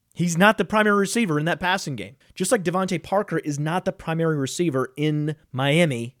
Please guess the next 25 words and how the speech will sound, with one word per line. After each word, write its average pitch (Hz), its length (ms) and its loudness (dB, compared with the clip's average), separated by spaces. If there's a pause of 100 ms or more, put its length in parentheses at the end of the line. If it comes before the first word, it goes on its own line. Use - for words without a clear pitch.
Sammy 180 300 4
Watkins 160 480 4
is 139 160 0
also 180 340 2
not 131 260 0
the 147 80 -2
primary 139 440 -2
receiver 107 580 -6 (160)
in 131 380 2 (180)
L 156 240 2
A. 156 400 0 (100)
It's 127 420 -4 (120)
slot - 440 0
receiver 123 680 -2 (100)
Cooper 143 280 -4
Kupp, - 360 0
just - 220 -6
like 143 140 0
it's 135 120 -4
slot 160 300 0
receiver 127 480 -2
Jarvis 127 460 0
Landry 143 460 2
in 107 140 -6
Miami. 135 560 0